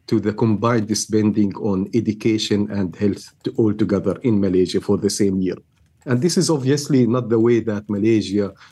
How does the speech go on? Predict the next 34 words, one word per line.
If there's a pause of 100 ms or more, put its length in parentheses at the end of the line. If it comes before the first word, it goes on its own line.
(100)
in
the
second
push
of
development,
Malaysia's,
uh,
uh, (240)
uh,
aspiring
to
become
a
developed
nation. (260)
You
need
to
invest
in
education,
in
health,
in,
uh,
human
capital. (320)
So
money
is
spent
on
gasoline